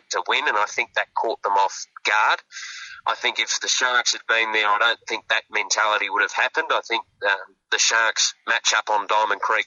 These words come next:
very, very well, so it would have been a mu-, a vastly different game to, to the one that we saw on the weekend. So I don't know whether it would have been as easy if the Sharks were, were playing in the grand final, um,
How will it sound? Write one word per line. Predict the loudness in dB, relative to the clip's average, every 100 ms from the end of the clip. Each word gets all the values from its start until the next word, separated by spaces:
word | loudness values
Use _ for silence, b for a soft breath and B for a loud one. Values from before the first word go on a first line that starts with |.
| -4 0
very, | 2 0 0
very | 0 0 0
well, | 0 0 -2 _ B B _
so | 0 0
it |
would | 0
have | 0
been | 0 0
a |
mu-, | -2 -4 -6 -12 -10 -8 -2
a | -4 -4 _ 0
vastly | 2 4 2 -2 -4
different | -6 -6 -8 -2
game | 0 2 0 -2
to, | -2 -2 -2 -4
to | -4
the | 0
one | 0 0
that | -4
we | 0
saw | 0 0 0 -2
on | -2
the | -2
weekend. | -2 0 -2 -2 0
So | 2 2 0 B B B B B B 0
I |
don't | 0 2
know | 2 2
whether | 2 4 2 2
it | 0
would | -2
have | 0
been | 0 0 -2 -2
as | -2 -2 0
easy | 0 0 0 -2 -4 -8
if | -4
the | -2
Sharks | 0 2 2 0 0
were, | 0 0
were | -4 -2
playing | 0 2 0 0
in |
the | 0
grand | 2 2 2 0
final, | 2 2 2 0 -4 -4
um, | 0 0